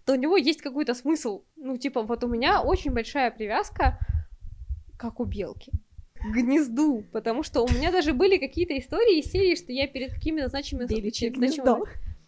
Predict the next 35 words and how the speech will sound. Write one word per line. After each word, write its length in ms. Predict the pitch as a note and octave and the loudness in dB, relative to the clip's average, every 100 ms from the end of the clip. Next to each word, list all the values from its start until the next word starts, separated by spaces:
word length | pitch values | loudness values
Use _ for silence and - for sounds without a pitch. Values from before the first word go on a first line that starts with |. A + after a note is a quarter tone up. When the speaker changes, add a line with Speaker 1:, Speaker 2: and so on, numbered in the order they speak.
| - | -6
Speaker 1:
Ну, 100 | A3 | -4
правда, 440 | A#3 D4 D#4+ A3 | 2 4 4 2
я 180 | G#3+ A#3 | 2 2
в 60 | A#3+ | 6
ноябре 340 | A#3+ A3+ E4 | 4 4 2
такая: 440 | F4 F4 C4 A3+ - - | 2 4 4 4 -2 -4
«Чёрт, 420 | C#4 A3+ - _ - | 2 2 2 _ -12
чёрт, 360 | A#3+ A3 _ - | -10 -10 _ -20
чёрт, 460 | - - A#3 - - _ _ _ _ _ _ | -2 0 0 -4 -20 _ _ _ _ _ _
тут 180 | B3+ C4 | -12 0
должны 240 | B3+ B3+ D4+ | 0 2 0
поместиться 480 | C4 B3+ E4 D#4+ | -2 -4 -4 0
орехи, 460 | B3 D4 D4 C4+ A#3+ | 0 2 0 -2 -2
нужно 280 | C4+ D#4 D#4 | 0 2 4
выкинуть 340 | F4 F4+ F#4+ F#4 | 4 8 6 8
всё 160 | G4+ | 6
лишнее». 580 | G4 F4+ - E4 C4+ - B4 - | 8 6 4 4 2 2 -12 -10
<laughs> 220 | - D#4+ | -10 -4
Ну, 80 | D#4 | 2
типа, 220 | F#4+ C#4+ | 2 2
это 140 | D4 C4 | 0 2
без 160 | F#4 | -2
шуток. 280 | - F4 A#3+ - - _ - - | 0 0 0 -6 -20 _ -20 -14
И 240 | G3 B3 | -4 -2
у 40 | |
меня 220 | A3+ C#4 G#4 | -2 -2 0
перед 200 | D4+ - | -2 -2
какими-то 300 | E4 D#4 B3 | -2 -2 -2
значимыми 420 | D4+ C#4+ C4 A#3+ | -4 -4 -6 -6
событиями, 560 | B3+ A#3 D4 B3+ A#3 | -6 -4 -4 -4 -8
типа, 240 | A3 - G#3 | -10 -16 -16
типа 240 | - A3 | -10 -10
февраля, 560 | G#3+ A3+ A3+ A#3+ F#4+ F#4 | -6 -6 -2 0 0 -2
я 160 | A3 A#3 | -2 0
такая: 440 | D4 D#4 B3 C#4 | 2 4 4 2